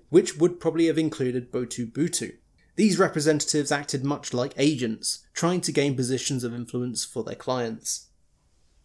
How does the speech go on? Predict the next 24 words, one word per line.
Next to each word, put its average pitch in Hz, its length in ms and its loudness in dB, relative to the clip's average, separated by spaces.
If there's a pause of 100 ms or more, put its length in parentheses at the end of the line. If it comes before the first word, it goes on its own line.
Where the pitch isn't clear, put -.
(140)
Chin 202 320 4
Kai 185 300 0
served 165 460 4
in 165 80 0
the 165 100 2
administration 147 800 0
of 135 340 -6 (160)
all 170 220 2
the 139 180 2
emperors 131 640 0
until 156 360 0
the 147 100 4
reign 131 300 0
of 120 100 -2
Mongke 139 640 0 (120)
in 147 460 2
twelve 160 300 0
fifty-two, 123 640 0 (260)
when 123 220 0
he 120 180 -6
was 123 160 -2
executed 131 800 -2
for - 140 0
supporting 131 680 0